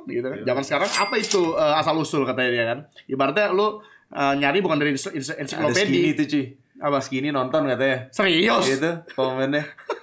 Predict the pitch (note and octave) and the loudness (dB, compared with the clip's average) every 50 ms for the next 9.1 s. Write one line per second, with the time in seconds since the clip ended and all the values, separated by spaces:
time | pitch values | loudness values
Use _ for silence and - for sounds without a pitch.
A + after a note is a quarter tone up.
0 | - - - - - B2+ C3 C3+ C3 - - C#3 C#3+ C#3+ D#3 D#3 D3 C#3 C3 C3 | -18 -8 -6 -4 -2 0 0 0 0 -2 -2 -2 -2 0 0 0 0 0 -2 -2
1 | F#3 G#3 A3 A3 A3 G#3+ G#3 G3+ G3 - - G#3 G3+ F#3+ G3 F#3+ G3+ B3 B3+ C4 | -2 -2 0 0 0 2 2 0 0 -2 0 0 2 2 2 2 2 2 0 0
2 | B3+ B3+ A3+ G#3+ G#3+ G#3 G#3 - - - - - - _ _ - - C3 A#2 F#3+ | 2 2 2 4 4 2 2 0 -4 -10 -14 -16 -20 _ _ -6 -2 0 2 2
3 | F#3 F#3 F3 F3+ F3 F3 - B2+ C#3+ D#3 E3+ F3 F3+ F3 D#3 E3+ F3+ F#3+ F#3 E3+ | 4 4 4 4 4 4 4 4 4 4 4 4 2 2 4 4 4 4 4 2
4 | C#3+ A#2+ - - _ _ _ _ - - _ _ _ - _ C#3 C#3 D3+ E3 D#3+ | 0 -2 -8 -18 _ _ _ _ -20 -20 _ _ _ -10 _ -4 -2 0 0 0
5 | D3 C#3+ D#3+ D#3+ E3 E3 D#3+ F3 F#3+ G3+ F#3+ F3 F#3 F#3 E3+ E3+ E3+ E3+ E3+ E3 | 0 2 2 4 4 4 4 4 4 2 4 2 2 2 2 2 4 4 4 2
6 | - - - - _ _ - - F3 E3+ F#3 F#3+ F#3 A3+ A3+ A#3+ G#3 G#3+ G3+ G3 | 0 -4 -14 -20 _ _ -4 -2 0 2 2 2 2 0 0 0 2 2 2 2
7 | F#3 F#3+ F#3 D3 C#3+ D3 C#3+ C#3 C#3 C#3 D3 D3+ C#3+ C3+ A#2+ A#2 A2+ - - F3+ | 2 2 2 2 2 2 2 2 2 2 2 2 2 0 -2 -4 -8 -2 0 0
8 | F3 F3 F3 F3 E3+ E3+ - F3+ F3 F3 E3 E3+ E3+ E3 E3+ G3 G3+ G3+ G#3 A#3 | 0 2 0 0 0 0 0 0 0 0 0 0 -2 0 0 0 0 0 0 -2
9 | B3+ | -2